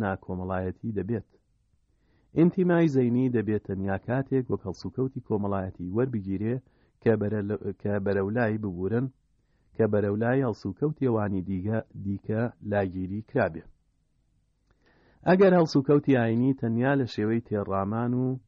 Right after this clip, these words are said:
لە خۆدا نەخومبوون یان عیبادەتی بە تەنیاییدا بمێنێتەوە، ئیدی لایەنی کۆمەڵایەتی نییە. چالاکی ئابووری تاک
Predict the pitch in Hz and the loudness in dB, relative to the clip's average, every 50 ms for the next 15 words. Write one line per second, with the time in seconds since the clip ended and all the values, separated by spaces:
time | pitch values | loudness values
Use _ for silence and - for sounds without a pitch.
0 | _ _ _ _ _ _ _ _ _ - - 104 113 104 - - 107 104 104 104 | _ _ _ _ _ _ _ _ _ -6 -2 0 0 0 -2 -2 -4 -2 0 0
1 | 107 101 101 101 95 92 - - 98 95 95 98 110 117 123 131 135 139 135 _ | 0 0 0 0 -2 -6 -6 -6 -6 -4 -4 -2 -2 0 0 0 -2 -2 -6 _
2 | _ _ _ _ - 101 104 117 123 139 147 143 139 - - 110 107 101 104 101 | _ _ _ _ -4 -2 0 2 2 2 0 -2 -4 -4 -4 -4 -4 -2 -2 -2
3 | 101 98 110 120 - - 120 120 127 120 110 104 - - 101 98 98 98 95 95 | -2 -2 -4 -6 -6 -2 -2 -2 0 0 -2 -4 -4 -4 -4 -4 -2 -2 -2 -2
4 | 101 101 95 98 95 87 90 107 123 131 135 135 131 127 - 120 120 123 127 131 | -2 -2 -2 -2 -2 -2 -4 -4 -4 -4 -2 -2 -4 -4 -2 -2 0 0 0 -2
5 | 123 _ _ _ _ _ _ _ _ - - 117 113 110 123 147 165 156 139 123 | -4 _ _ _ _ _ _ _ _ -2 0 2 2 2 2 2 2 2 2 2
6 | 117 117 110 107 104 - - - 95 92 92 90 90 92 92 92 - - 98 101 | 0 0 -2 -2 -4 -4 -4 -4 -4 -4 -4 -4 -4 -4 -6 -6 -8 -8 -8 -8
7 | 104 104 _ _ - 131 127 101 92 - _ _ _ _ _ _ _ _ _ _ | -8 -10 _ _ -6 -4 -4 -4 -4 -8 _ _ _ _ _ _ _ _ _ _
8 | _ _ _ _ _ _ _ _ _ _ _ _ _ _ _ _ _ _ - - | _ _ _ _ _ _ _ _ _ _ _ _ _ _ _ _ _ _ 0 4
9 | 127 127 127 131 135 135 - 196 196 185 170 156 139 135 127 127 127 - - 139 | 4 6 8 6 6 4 4 6 6 8 6 6 4 2 2 2 0 -2 0 0
10 | 139 139 135 | 2 2 2